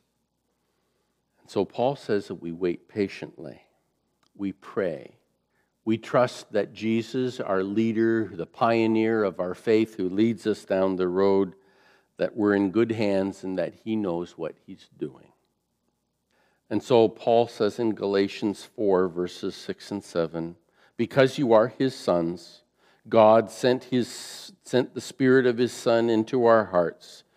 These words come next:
the Spirit who calls out, 'Abba, Father.'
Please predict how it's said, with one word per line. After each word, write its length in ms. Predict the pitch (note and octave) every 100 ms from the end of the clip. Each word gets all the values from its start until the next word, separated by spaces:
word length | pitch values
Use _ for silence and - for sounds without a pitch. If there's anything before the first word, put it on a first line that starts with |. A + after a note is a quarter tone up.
| _ - _ -
the 100 | A2+
Spirit 600 | - - B2+ B2+ B2+ A#2+
who 120 | B2
calls 580 | - - A2 A#2 A#2+ G#2+
out, 280 | A#2 A#2+ -
'Abba, 500 | G#2 G#2+ G#2 A2+ A#2+ -
Father.' 540 | A2+ F#2+ E2+ F2 G2+